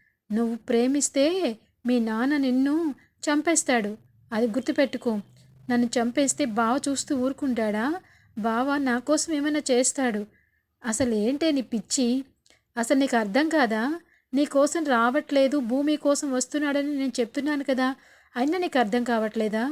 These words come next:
ఏం పుట్టుక పుట్టావే? అసలు నిన్ను నీకింత ఫ్రీగా స్వేచ్ఛ ఇవ్వటం కూడా నాది బుద్ధి పొరపాటే. నిన్ను చాలా పకడ్బందీగా పెంచాల్సింది. అడిగినవన్నీ ఇచ్చి కొనిపెట్టి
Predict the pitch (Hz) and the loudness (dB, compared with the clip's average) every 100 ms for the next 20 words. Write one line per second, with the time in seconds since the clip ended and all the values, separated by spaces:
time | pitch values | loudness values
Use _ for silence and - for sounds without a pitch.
0 | 311 _ _ _ 196 220 269 311 285 _ | -6 _ _ _ -2 2 4 2 -4 _
1 | _ _ 302 311 339 311 262 262 208 202 | _ _ -6 -2 -2 0 2 2 2 -2
2 | 196 _ - _ - 208 247 240 339 320 | -6 _ -20 _ -8 -2 0 2 2 0
3 | 226 _ _ - 240 254 254 254 240 247 | -4 _ _ -2 2 4 2 2 0 0
4 | 262 302 262 262 285 302 285 254 254 285 | 0 -2 2 2 2 0 0 0 0 0
5 | 311 254 262 277 262 269 277 247 214 214 | 0 0 0 0 0 0 0 -2 -2 -4
6 | 254 254 254 233 214 208 - _ _ _ | -2 0 0 -2 -2 -4 -6 _ _ _
7 | _ 214 240 269 330 254 - _ _ _ | _ 0 2 2 2 0 -4 _ _ _
8 | - 254 247 254 - 233 302 254 311 294 | -4 2 2 2 0 0 0 2 2 2
9 | 294 302 240 233 240 226 226 208 208 - | 0 0 0 0 -2 -2 -4 -4 -4 -10
10 | _ _ 233 254 285 294 285 294 277 247 | _ _ 0 2 4 2 2 2 0 0
11 | 294 285 247 247 277 262 285 | -2 0 0 0 0 0 0